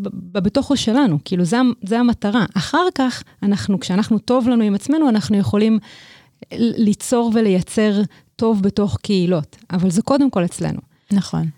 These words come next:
Speaker 2: ממש מסכימה איתך על החיבור הזה בין ה-, בין היחיד לבין האינדיבידואל לבין הקהילה, כשטוב לי ושאני בביטוי עצמי ובצמיחה ובפריחה, אני אהיה חבר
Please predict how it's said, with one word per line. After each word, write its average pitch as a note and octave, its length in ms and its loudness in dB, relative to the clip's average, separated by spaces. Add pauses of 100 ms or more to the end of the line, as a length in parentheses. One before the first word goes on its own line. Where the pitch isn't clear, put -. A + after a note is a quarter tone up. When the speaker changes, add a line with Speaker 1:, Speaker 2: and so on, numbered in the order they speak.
(180)
Speaker 2:
ממש G#3 540 0
מסכימה G3 360 2
איתך F#3+ 260 0
על F#3 80 2
החיבור F3+ 380 0
הזה F3 180 0
בין F3 220 0
ה-, E3 360 2 (140)
בין F3+ 220 0 (300)
היחיד F3 420 -2
לבין F3+ 240 -2
האינדיבידואל E3+ 640 0
לבין E3+ 240 0
הקהילה, E3 640 2
כשטוב F#3 400 0
לי F#3 140 0
ושאני E3 260 -2
בביטוי E3+ 360 0
עצמי F3+ 320 0
ובצמיחה E3+ 540 0
ובפריחה, E3+ 560 0
אני E3+ 80 2
אהיה F3 80 0
חבר F3 380 0